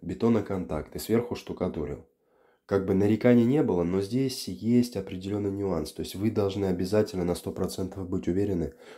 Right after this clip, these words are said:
что влажности не осталось в первом слое. Если влажность осталась,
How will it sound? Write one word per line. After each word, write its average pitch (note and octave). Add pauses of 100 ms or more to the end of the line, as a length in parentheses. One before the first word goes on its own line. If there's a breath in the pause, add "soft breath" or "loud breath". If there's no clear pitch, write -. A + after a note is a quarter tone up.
что -
влажности F#2
не E2+
осталось F2
в -
первом F2+
слое. - (480 loud breath)
Если F#2
влажность F#2
осталась, C3